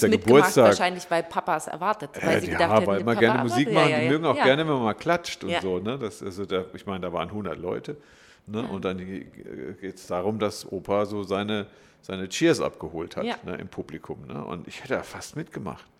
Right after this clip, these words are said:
Speaker 1: Das ist bei meiner Hochzeit so passiert, dass mein Bruder irgendwelche Sachen performen wollte, ne? Und ich dachte mir, „Äh, das ist erstens nicht gut, weil, weil
Speaker 2: Ja.
Speaker 1: es immer amateurhaft
Speaker 2: Ja.
Speaker 1: ist.“ Also wenn du dann,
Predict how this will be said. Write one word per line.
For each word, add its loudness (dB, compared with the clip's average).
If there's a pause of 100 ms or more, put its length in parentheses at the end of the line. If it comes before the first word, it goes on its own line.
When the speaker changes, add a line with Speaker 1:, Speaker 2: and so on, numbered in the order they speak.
(300)
Speaker 1:
Das -10
ist -12
bei -8
meiner -16
Hochzeit -4
so -8
passiert, -8
dass -10
mein -14
Bruder -2
irgendwelche -8
Sachen -12 (360)
performen -10
wollte, -6
ne? -6
Und -8
ich -20
dachte -18
mir, -14
„Äh, -14 (460)
das -8
ist -4
erstens 2
nicht -2
gut, 0 (320)
weil, -4
weil 0
Speaker 2:
Ja. 2
Speaker 1:
es -6
immer 0
amateurhaft 2
Speaker 2:
Ja. 0
Speaker 1:
ist.“ -6
Also -6
wenn -2
du -6
dann, -4